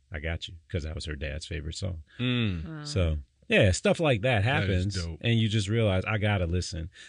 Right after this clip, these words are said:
Speaker 1: But on the flip side, you asked me, like, what was I gonna say? You were joking, like, when I've not said what I felt prompted to say. My wife is a cancer survivor.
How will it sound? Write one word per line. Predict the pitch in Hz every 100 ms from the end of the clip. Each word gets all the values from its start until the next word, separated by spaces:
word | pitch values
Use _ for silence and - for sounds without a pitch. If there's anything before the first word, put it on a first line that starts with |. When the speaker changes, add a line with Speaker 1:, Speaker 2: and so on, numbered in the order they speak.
| -
Speaker 1:
But | 151 147
on | 139
the |
flip | - 214
side, | - 117 101 101
you | 120
asked | 113 -
me, | 107 92
like, | 98 90 -
what | 104 98
was | 95
I | 90
gonna | 85
say? | 98
You | 78 82
were |
joking, | 78 104 101 78 73
like, | 76
when | 80 78
I've | 76 _
not | 92 104 - _ _ _
said | - 80 71
what | 78 78
I |
felt | 80 82 -
prompted | 80 - -
to |
say. | 80 82 82 - - - _ _ _ _ _ _
My | 107 117
wife | 117 113 104 98 117 - -
is | 117 90
a |
cancer | - 135 131 95
survivor. | 90 78 73 67 65